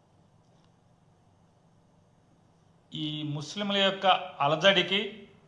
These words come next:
వాళ్ళ అభద్రతాభావం మొదలవటానికి, వాళ్ళ మనోభావాలు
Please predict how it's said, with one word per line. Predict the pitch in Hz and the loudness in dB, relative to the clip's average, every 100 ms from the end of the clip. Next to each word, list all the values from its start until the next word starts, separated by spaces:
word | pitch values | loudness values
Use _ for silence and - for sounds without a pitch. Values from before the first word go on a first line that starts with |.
| _ _ _ _ _ - - | _ _ _ _ _ -20 -2
వాళ్ళ | 120 156 185 | 4 6 8
అభద్రతాభావం | 180 143 160 196 196 196 185 185 190 185 - - - - | 8 8 6 6 8 10 12 10 10 4 -4 -12 -20 -8
మొదలవటానికి, | 131 139 180 196 196 190 202 233 226 - - - _ _ _ | -2 6 8 10 10 8 6 -2 -4 -14 -20 -20 _ _ _
వాళ్ళ | 139 143 | 0 2
మనోభావాలు | 131 131 180 208 175 185 175 170 156 143 | 2 4 6 8 12 12 12 10 6 -4